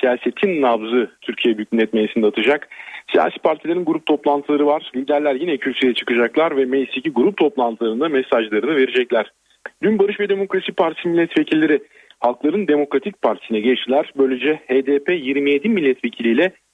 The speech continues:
meclise grup kurmuş oldu. B D P grubu lağvedildi, onu da söyleyelim. H D P'nin grup kurmasının ardından meclisteki ilk grup toplantısı bugün olacak. E, B D P, H D P eş başkanlarından Ertuğrul Kürkçü kürsüye çıkarak,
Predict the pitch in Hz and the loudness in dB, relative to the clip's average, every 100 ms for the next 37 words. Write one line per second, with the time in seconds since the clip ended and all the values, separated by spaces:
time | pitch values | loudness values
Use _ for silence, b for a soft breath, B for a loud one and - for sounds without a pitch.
0 | - 170 - 170 143 - 143 - 120 117 | 0 0 0 -4 -2 -2 -2 -2 -2 0
1 | - 123 117 185 185 127 127 127 165 120 | 2 2 2 0 2 0 0 -2 -4 -2
2 | 117 160 139 117 107 127 151 120 131 - | -2 0 2 0 -2 -2 -2 0 -2 0
3 | 123 117 151 196 B B B B 160 170 | 0 0 0 -4 B B B B 0 0
4 | 208 214 208 196 196 190 180 175 180 165 | 0 -2 -2 -4 -4 -2 -2 -2 0 0
5 | 165 175 190 175 156 156 - 180 175 202 | 0 0 0 2 0 -2 -2 -2 0 -4
6 | 190 208 - 185 170 - 151 - 151 143 | 0 -2 0 0 0 0 -2 2 0 0
7 | - - 180 185 139 139 127 117 123 123 | -6 -4 0 0 -2 -4 0 0 2 2
8 | 113 139 156 - - - 131 123 131 - | 2 2 0 -4 -6 0 2 2 2 0
9 | - - 139 131 - 185 139 139 - 120 | -2 -2 0 2 0 -2 -2 -4 -4 -4
10 | - 127 127 131 143 127 123 131 120 - | -2 -2 0 0 0 0 0 0 0 0
11 | 147 - 151 165 _ _ _ _ 156 151 | -2 0 0 0 _ _ _ _ -4 0
12 | 143 131 - 143 135 170 | 0 0 0 0 0 -2